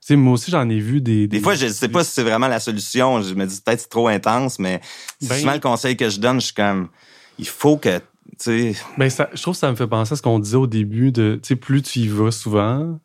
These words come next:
Speaker 1: tu sais, qu'on parlait de cou-, le courage d'écrire, puis de, ben,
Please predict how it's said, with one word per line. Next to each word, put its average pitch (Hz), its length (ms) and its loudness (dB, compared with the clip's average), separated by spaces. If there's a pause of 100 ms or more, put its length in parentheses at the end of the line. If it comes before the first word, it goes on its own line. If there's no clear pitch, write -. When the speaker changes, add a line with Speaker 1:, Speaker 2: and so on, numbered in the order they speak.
(360)
Speaker 1:
tu 127 100 0
sais, - 20 -6
qu'on 104 340 2
parlait 104 260 0
de 104 180 0
cou-, - 220 -14
le 117 120 2
courage 113 480 0
d'écrire, 113 580 2
puis 110 120 -4
de, 104 240 2 (560)
ben, 101 380 0